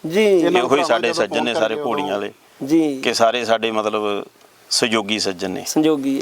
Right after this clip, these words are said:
Speaker 1: ਜੀ।
Speaker 3: ਗੰਦਲ ਵਾਲੇ ਦਾ ਹੁਣ ਬ-, ਬੇਟਾ ਗਾਂ ਪਿੰਦਰ,
Speaker 1: ਹਾਂ, ਜੀ।
Speaker 3: ਉਹਨੇ ਡਿਪਲੋਮਾ ਕੀਤਾ।
Speaker 1: ਜੀ।
Speaker 3: ਉਹ ਸਿਰਾ ਹੀ
Speaker 1: ਮੈਂ
Speaker 3: ਲਾ
Speaker 1: ਗਿਆ
Speaker 3: ਦਿੰਦਾ।
Speaker 1: ਸੀ, ਘੋੜੀਆਂ ਵੀ
Speaker 3: ਹਾਂਜੀ।
Speaker 1: ਬਾਈ ਦੀਆਂ ਫਿਲਮਾਂ ਗਿਆ ਪਿੰਦਰ
Speaker 3: ਤੇ
Speaker 1: ਦੀਆਂ।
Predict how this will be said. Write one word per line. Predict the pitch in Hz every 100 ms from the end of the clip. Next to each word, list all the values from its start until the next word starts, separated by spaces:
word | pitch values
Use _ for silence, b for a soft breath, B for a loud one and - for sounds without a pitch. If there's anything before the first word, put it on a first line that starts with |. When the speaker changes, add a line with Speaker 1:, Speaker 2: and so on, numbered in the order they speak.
| 143
Speaker 1:
ਜੀ। | 151 143
Speaker 3:
ਗੰਦਲ | 110 117
ਵਾਲੇ | 120 117 117
ਦਾ | 110
ਹੁਣ | 113 107
ਬ-, | 95 101 -
ਬੇਟਾ | 98 101 113
ਗਾਂ | 107 107 104 - _ -
ਪਿੰਦਰ, | 165 147 104
Speaker 1:
ਹਾਂ, | 101 _ 156
ਜੀ। | 143 160 120
Speaker 3:
ਉਹਨੇ | 117
ਡਿਪਲੋਮਾ | 104 95 98 95 104
ਕੀਤਾ। | 98 98 104 95 _ 151
Speaker 1:
ਜੀ। | 175 151 113 _ -
Speaker 3:
ਉਹ | 107 104
ਸਿਰਾ | - 214 202
ਹੀ |
Speaker 1:
ਮੈਂ | 220
Speaker 3:
ਲਾ | 196
Speaker 1:
ਗਿਆ | 185
Speaker 3:
ਦਿੰਦਾ। | 190
Speaker 1:
ਸੀ, | 208 226
ਘੋੜੀਆਂ | 208 170
ਵੀ | 202
Speaker 3:
ਹਾਂਜੀ। | 196
Speaker 1:
ਬਾਈ | 170
ਦੀਆਂ | 160 151
ਫਿਲਮਾਂ | 151 147 143
ਗਿਆ | 151
ਪਿੰਦਰ | 147 143 -
Speaker 3:
ਤੇ |
Speaker 1:
ਦੀਆਂ। | 139